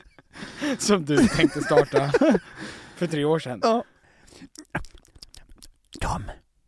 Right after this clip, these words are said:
Speaker 2: jag vet att du har prepping. Eller jag vet att vi sågs in, eh, på den förra preppingen.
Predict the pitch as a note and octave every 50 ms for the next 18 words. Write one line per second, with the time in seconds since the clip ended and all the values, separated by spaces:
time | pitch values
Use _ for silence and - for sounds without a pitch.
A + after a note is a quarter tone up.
0 | _ _ _ _ _ _ _ _ _ _ _ - - G#2 G2+ - - - - -
1 | - - - - - - - - - - - - - _ _ _ _ _ _ _
2 | _ _ _ _ _ _ - - - - - - - - - - - - - -
3 | - F#3+ F#3+ - - E3+ F3+ - - - - - - - - _ _ _ _ _
4 | _ _ - G2 F#2+ - - _ - F#3+ - - - - - - - - F3 E3+
5 | - - E3+ E3+ - - - - - - - - - - - - -